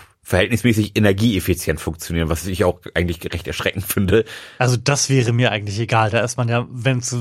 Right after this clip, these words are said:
Speaker 2: wirklich ganz hoch kommt, eine Stunde drin. Soll das halt fünf Kilowattstunden verbrauchen? Dann, dann kostet das drei Euro.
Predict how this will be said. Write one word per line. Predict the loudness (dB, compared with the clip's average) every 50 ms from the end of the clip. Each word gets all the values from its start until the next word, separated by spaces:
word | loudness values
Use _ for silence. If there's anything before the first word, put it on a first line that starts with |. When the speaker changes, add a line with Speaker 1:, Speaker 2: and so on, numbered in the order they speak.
| -4 0
Speaker 2:
wirklich | 0 0 0 0 -2 0
ganz | 0 0 2 0 0 2
hoch | 0 0 2
kommt, | 0 -2 0 0
eine | -2
Stunde | -2 0 0 0 0 0 -2
drin. | -2 0 0 0 0 -2 -4 -8 -20 -20 -20 -20 -20 _ _ _ _ -16 -16 -16 _ _ _ -10
Soll | -10 -6 -2 0 2 2
das | 2 2 2
halt | 2 2 2 0 -4
fünf | -8 -2 0 2 2 2 0
Kilowattstunden | 2 2 2 4 4 2 2 2 2 2 2 0 0 -4 -10
verbrauchen? | -2 0 0 0 0 -2 -4 -4 -4 -6 -12 -18 -18 _ _ _ _ _ _ _ _
Dann, | -6 -6 -6 -4 -2
dann | -2 -2 0
kostet | 2 0 2 2 0
das | 0 0
drei | 0 2 2 4 4
Euro. | 4 4 2 2 0 -2 -2 -4